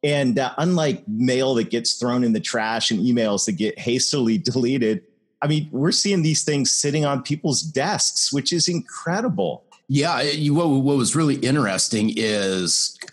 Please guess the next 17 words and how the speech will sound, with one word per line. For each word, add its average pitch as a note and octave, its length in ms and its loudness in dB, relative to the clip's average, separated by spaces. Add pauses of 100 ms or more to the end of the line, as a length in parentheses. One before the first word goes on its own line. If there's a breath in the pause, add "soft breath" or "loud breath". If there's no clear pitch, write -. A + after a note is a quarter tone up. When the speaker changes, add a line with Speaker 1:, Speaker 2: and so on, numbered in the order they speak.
Speaker 2:
couple D3+ 280 0
of F2 100 -2
days A2+ 420 0
ago, F2+ 460 0
I A#2 80 -2
got C3+ 220 -2
a F2+ 100 -2
thank - 480 -2
you D#3+ 140 4
card G2+ 400 0
from G#2+ 240 0
somebody A#2 520 2
who A2+ 120 0
you A#2+ 400 4
send A#2 360 2
out G#2+ 220 -2
cards A#2 500 0